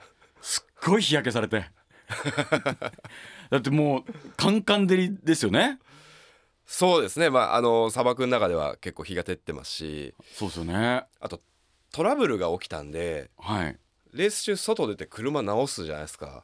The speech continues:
Speaker 1: あー、そうだ。そうですよね。
Speaker 2: だから多分それで焼けてんだと思います。
Speaker 1: で、三浦さんもですよね。外出て
Speaker 2: あ、そうです、
Speaker 1: 手伝うんですよね。
Speaker 2: そうです。ドライバーとナビゲーターと一緒に直さなきゃいけないので。
Speaker 1: あ、そうか。手伝うとかじゃなくて、もう一緒に協力して何とかしなきゃいけないですもんね。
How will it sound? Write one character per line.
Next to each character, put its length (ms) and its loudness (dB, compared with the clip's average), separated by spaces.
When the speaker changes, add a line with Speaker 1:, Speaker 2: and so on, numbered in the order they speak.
Speaker 1:
あ 360 6
ー、 40 2
そ 240 4
う 20 4
だ。 300 4
そ 140 0
う 20 2
で 40 0
す 40 -6
よ 80 0
ね。 220 2
Speaker 2:
だ 100 2
か 60 -2
ら 40 0
多 120 -2
分 80 -4
そ 100 -4
れ 80 0
で 80 2
焼 140 2
け 60 0
て 120 -2
ん 40 -4
だ 100 -4
と 80 -10
思 140 -8
い 20 0
ま 120 2
す。 220 -10
Speaker 1:
で、 60 -8
三 140 4
浦 120 2
さ 140 4
ん 120 2
も 140 4
で 140 0
す 100 -8
よ 60 -4
ね。 320 -2
外 240 -4
出 160 0
て 340 2
Speaker 2:
あ、 80 2
そ 100 2
う 40 6
で 60 -2
す、 20 -4
Speaker 1:
手 60 2
伝 40 6
う 40 4
ん 20 2
で 40 -2
す 40 -4
よ 60 -4
ね。 80 2
Speaker 2:
そ 40 -2
う 40 -12
で 20 -16
す。 60 -10
ド 80 2
ラ 100 4
イ 40 0
バ 120 2
ー 40 2
と 100 -4
ナ 120 -2
ビ 80 -6
ゲ 60 -2
ー 20 -6
タ 80 -6
ー 40 -12
と 60 -12
一 80 -8
緒 120 -6
に 80 -4
直 100 -6
さ 140 -8
な 80 -6
き 40 -14
ゃ 40 -10
い 40 -14
け 80 -12
な 120 -8
い 40 -10
の 80 -12
で。 300 -12
Speaker 1:
あ、 60 2
そ 100 0
う 20 -2
か。 60 -4
手 120 -2
伝 80 -6
う 140 2
と 20 -4
か 80 0
じ 0 -
ゃ 20 0
な 80 2
く 0 -
て、 120 0
も 60 2
う 60 -14
一 160 -2
緒 180 4
に 240 0
協 220 4
力 200 2
し 60 -4
て 100 2
何 180 4
と 80 0
か 40 2
し 120 -4
な 60 2
き 40 0
ゃ 40 0
い 40 0
け 40 -2
な 60 2
い 40 0
で 20 -2
す 60 -14
も 40 -10
ん 60 -6
ね。 180 -4